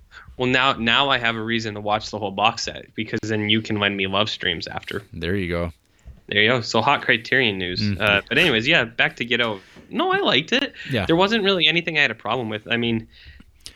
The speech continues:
Speaker 1: s-, there, there's a point through when, once you're about three quarters through,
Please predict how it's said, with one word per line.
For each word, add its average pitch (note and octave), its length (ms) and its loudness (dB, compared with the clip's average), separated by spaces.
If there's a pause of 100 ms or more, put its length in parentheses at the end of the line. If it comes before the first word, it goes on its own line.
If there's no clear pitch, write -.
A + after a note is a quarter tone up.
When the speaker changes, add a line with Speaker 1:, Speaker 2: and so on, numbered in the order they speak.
(400)
Speaker 1:
s-, - 240 -6 (260)
there, F#3 220 4 (200)
there's G3 220 4
a F#3+ 40 -4
point G#3+ 500 0 (1200)
through D#3+ 300 4
when, D3 240 4
once D#3+ 240 0
you're D#3 100 4
about B2+ 280 2
three D3+ 280 0
quarters B2+ 580 2
through, A2 420 0